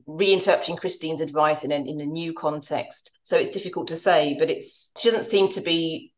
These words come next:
promoting her works beyond a, a very small manuscript reading circle. She doesn't go for print. She's in an, she lives in the age of print, but she only has one printed book in her library, and perhaps she's just more interested in this kind of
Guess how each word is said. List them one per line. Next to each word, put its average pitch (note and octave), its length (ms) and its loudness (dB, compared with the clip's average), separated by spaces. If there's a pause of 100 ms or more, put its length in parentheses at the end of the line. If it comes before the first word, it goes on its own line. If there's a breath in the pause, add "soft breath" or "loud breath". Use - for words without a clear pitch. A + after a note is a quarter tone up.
(120)
promoting E3+ 500 0
her C#3+ 160 -2
works D3 320 4
beyond D#3 540 2
a, B2+ 260 -6
a B2 40 -12
very D3 220 2
small D3 640 -4
manuscript E3+ 840 0
reading C#3 340 -4
circle. C#3+ 260 -4
She - 60 -10
doesn't F3 240 -2
go D#3 180 4
for D#3 140 -12
print. C#3+ 320 -4
She's E3+ 180 -4
in F3 120 4
an, D#3 180 0
she - 140 -6
lives F#3+ 200 6
in D#3 60 -4
the D#3 100 0
age D3+ 200 0
of B2 100 -16
print, C#3+ 340 -2 (220)
but - 100 0
she - 140 2
only F3+ 140 4
has D#3 160 0
one F3 240 4
printed D#3 320 -4
book D3+ 120 -10
in D3 100 -4
her D3 120 -4
library, D3+ 460 0
and C3 120 -8
perhaps - 220 -6
she's D3+ 180 -8
just - 140 -12
more D3+ 180 -4
interested C#3+ 440 -8
in C#3 100 -8
this C#3 160 -8
kind C#3 200 -8
of B2+ 120 -8